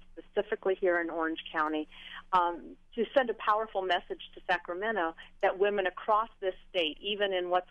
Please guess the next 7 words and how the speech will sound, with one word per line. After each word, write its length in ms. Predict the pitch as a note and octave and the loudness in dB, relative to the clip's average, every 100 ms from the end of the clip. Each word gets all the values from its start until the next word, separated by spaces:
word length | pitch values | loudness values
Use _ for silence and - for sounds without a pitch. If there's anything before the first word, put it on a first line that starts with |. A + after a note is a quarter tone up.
| - | -8
considered 540 | F#3+ - A3 E3 E3+ | -8 -2 0 0 -2
conservative 520 | F3+ E3 F#3+ F3+ F3 | -8 0 0 2 0
Orange 260 | F3 F3 - | 2 -2 -2
County, 920 | - A#3 F#3 - - _ - - - F3 - - - | -2 -2 -4 -14 -20 _ -20 -16 -12 -12 -14 -10 2
um, 240 | F#3 E3 - | 2 2 0
care 160 | A3 F#3 | 2 2
deeply 560 | F#3 G3+ - E3 D#3+ | 0 -8 -4 -2 0